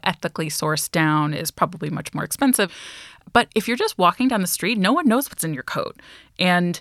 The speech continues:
it is a very subtle difference. So people like to buy certain coats, often by name brands, because they say something about them. They're colorful, they like the fabric, uh, they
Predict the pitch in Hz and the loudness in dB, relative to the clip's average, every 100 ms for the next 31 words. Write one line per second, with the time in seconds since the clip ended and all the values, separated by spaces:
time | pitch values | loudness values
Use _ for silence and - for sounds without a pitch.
0 | - - 220 - _ 202 196 180 190 262 | -6 0 0 -2 _ 2 2 2 0 0
1 | 339 - - 202 175 160 151 - - 196 | 0 -4 0 2 2 0 -2 -6 -12 -10
2 | - - - - - - - - - 240 | -6 -8 -6 -4 -4 -8 -20 -6 -4 -2
3 | 415 - 320 254 - 196 - 160 160 165 | -4 -2 0 0 0 -2 -4 0 4 4
4 | 170 170 - - - - - 196 - - | 4 0 -4 -14 -20 -8 -2 -2 -2 0
5 | 170 165 - - 208 202 185 156 151 147 | 0 0 -4 2 2 4 2 2 2 -2
6 | 151 - 160 160 160 147 156 156 156 - | -6 -6 -4 0 0 0 0 0 -2 -4
7 | 175 - 170 151 160 156 156 156 147 - | -6 -2 -2 0 -2 -2 -2 -4 -2 2
8 | 190 185 180 165 147 143 135 - 98 - | 2 2 -2 -4 -6 -6 -8 -8 -6 -8
9 | - - - - - 240 208 196 175 165 | -10 -16 -18 -6 2 4 4 4 4 4
10 | 160 147 175 - 214 190 190 175 170 - | 0 -4 -4 2 2 4 4 4 2 0
11 | 160 156 156 151 156 | 0 0 -2 -4 -4